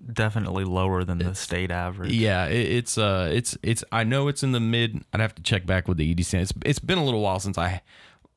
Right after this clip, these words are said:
Speaker 2: learned about this, so it may have shifted some, uh, because the last time I had numbers on this was before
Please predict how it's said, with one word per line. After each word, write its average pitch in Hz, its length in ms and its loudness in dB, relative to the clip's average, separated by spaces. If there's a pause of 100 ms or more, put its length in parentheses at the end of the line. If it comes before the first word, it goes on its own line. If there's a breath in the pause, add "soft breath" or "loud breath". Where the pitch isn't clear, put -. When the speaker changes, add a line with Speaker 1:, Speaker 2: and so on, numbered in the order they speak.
(240)
Speaker 2:
learned 107 380 0
about 85 180 -2
this, 87 100 0
so 113 120 2
it - 80 -2
may 123 160 0
have 107 160 0
shifted 107 480 0
some, 110 480 0
uh, 90 180 2
because 90 280 0
the 87 80 0
last 98 240 2
time 98 100 0
I 95 40 4
had 90 120 2
numbers 90 240 0
on 90 120 0
this 87 140 -2
was 80 140 -4
before 85 800 -6